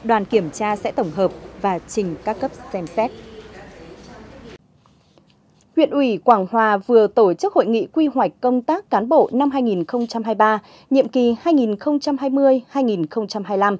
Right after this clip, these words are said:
và xây dựng quy hoạch cán bộ nhiệm kỳ hai nghìn không trăm hai mươi lăm,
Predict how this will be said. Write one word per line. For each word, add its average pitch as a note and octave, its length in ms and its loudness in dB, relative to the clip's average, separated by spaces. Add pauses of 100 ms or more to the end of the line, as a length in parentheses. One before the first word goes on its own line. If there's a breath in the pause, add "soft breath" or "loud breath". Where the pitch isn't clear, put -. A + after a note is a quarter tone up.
(280 loud breath)
và G#3+ 260 2
xây D#4+ 240 -2
dựng C4+ 180 0
quy D#4 160 -2
hoạch B3+ 280 -2
cán G3+ 220 -2
bộ C#4+ 260 2 (180)
nhiệm A#3+ 200 2
kỳ A3 320 -2
hai D4+ 140 -2
nghìn G#3 260 0
không C4 220 -2
trăm B3 160 -8
hai A#3+ 140 -4
mươi A#3+ 40 0
lăm, A#3 180 2